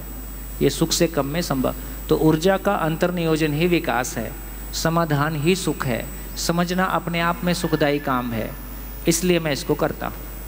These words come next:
तो ये ऊर्जा का अब अंतर्नियोजन हो रहा है। अब आप खूब सोच के देखिए, सात दिन पहले जब आप आए थे, उस समय आपकी मानसिक स्थिति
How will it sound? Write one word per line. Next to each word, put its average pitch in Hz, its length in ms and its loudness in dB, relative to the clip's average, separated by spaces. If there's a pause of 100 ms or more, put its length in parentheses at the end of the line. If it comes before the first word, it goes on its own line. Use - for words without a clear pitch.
(760)
तो 151 60 6
ये 175 100 6
ऊर्जा 165 380 4
का 180 120 0
अब 175 100 2
अंतर्नियोजन 147 640 0
हो 139 120 2
रहा 113 120 0
है। - 220 -10 (520)
अब 139 160 4
आप 165 200 0
खूब 208 200 4
सोच 170 280 2
के 175 120 2
देखिए, 139 680 0
सात 151 320 0
दिन 180 220 -2
पहले 170 260 2
जब 160 160 4
आप 151 240 2
आए 139 180 0
थे, 170 240 2
उस 156 300 -2
समय 175 360 0
आपकी 147 320 2
मानसिक 143 440 2
स्थिति 143 340 2